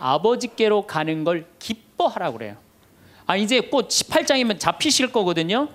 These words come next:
잡히실 것인데도 불구하고 예수님은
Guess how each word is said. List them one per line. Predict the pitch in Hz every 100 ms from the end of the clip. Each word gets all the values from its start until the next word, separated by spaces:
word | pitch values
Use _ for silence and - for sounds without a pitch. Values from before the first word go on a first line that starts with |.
| - - -
잡히실 | - 170 - 269 277 262 262
것인데도 | 247 247 254 233 226 214 226
불구하고 | 220 214 208 196 180 196
예수님은 | 180 202 202 208 254